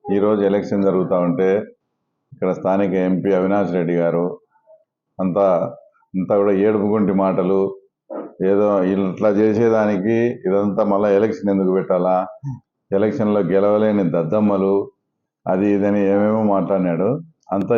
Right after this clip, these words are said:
ఎలక్షన్ అయిపోనిలే, తర్వాత దాని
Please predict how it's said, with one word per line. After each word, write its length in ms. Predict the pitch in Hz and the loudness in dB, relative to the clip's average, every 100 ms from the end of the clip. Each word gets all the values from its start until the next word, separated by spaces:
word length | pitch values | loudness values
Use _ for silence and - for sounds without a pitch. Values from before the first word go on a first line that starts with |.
| 104 | 2
ఎలక్షన్ 320 | 110 107 107 | 2 0 0
అయిపోనిలే, 560 | 98 87 101 95 90 123 120 - - - | 0 0 0 0 0 0 0 -4 -12 -10
తర్వాత 300 | - 98 95 90 | -2 0 0 0
దాని 300 | 87 87 90 | 0 0 0